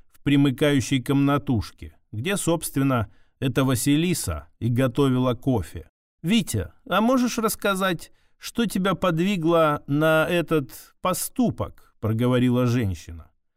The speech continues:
«За что ты так грубо обошелся с профессором?» «Конечно же могу, Василиса Иннокентьевна»,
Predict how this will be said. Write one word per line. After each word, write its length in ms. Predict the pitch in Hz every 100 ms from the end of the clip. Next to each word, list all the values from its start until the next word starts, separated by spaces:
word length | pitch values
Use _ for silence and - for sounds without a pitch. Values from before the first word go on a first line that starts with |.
| _ _ -
«За 180 | 160 233
что 220 | - 254
ты 140 | 185
так 200 | 156 165
грубо 340 | 165 226 175 165
обошелся 600 | 151 156 185 165 - 147
с 60 |
профессором?» 920 | - 160 156 180 165 - - 85 78 - _ _ _
«Конечно 420 | - 131 196 208
же 140 | 214 233
могу, 360 | 233 214 139
Василиса 600 | 110 110 147 151 127 -
Иннокентьевна», 880 | 110 123 131 139 104 - 90 80 71